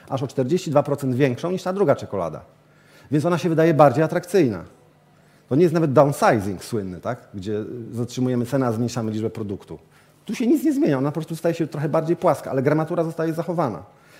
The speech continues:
Więc jak klient ma do wyboru taką wielką czekoladę i taką zwykłą, normalną, cena się zgadza,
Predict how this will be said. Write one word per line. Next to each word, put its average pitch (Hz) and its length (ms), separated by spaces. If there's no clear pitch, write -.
Więc 143 120
jak 156 160
klient 185 220
ma 180 100
do 160 80
wyboru 160 360
taką 170 380
wielką 151 400
czekoladę 131 600
i - 20
taką 151 200
zwykłą, 131 340
normalną, 120 480
cena 139 200
się 127 140
zgadza, 104 460